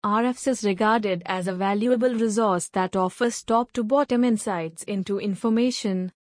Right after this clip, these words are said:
If you have an internet business, this gadget can do catchphrase research for several web index stages including Google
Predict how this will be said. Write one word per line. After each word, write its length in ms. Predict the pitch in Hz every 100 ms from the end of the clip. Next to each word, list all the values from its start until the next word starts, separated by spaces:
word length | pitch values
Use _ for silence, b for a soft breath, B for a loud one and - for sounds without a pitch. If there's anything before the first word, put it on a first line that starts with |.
| _ _ 233
If 220 | 220 233
you 60 |
have 260 | 226 233 247
an 140 | 254
internet 560 | 262 254 240 240 233 208
business, 640 | 254 247 202 180 - - _ _
this 220 | 196 262 -
gadget 500 | 233 240 226 240 -
can 200 | 247 208
do 160 | 233
catchphrase 920 | - 233 254 - - 190 175 170 185
research 540 | 190 190 220 202 202 -
for 240 | - 208
several 480 | - 233 233 262 240
web 220 | 240 226
index 400 | 240 226 185 -
stages 420 | - 226 190 190
including 640 | 190 175 170 233 240 247 208
Google 500 | 240 202 202 170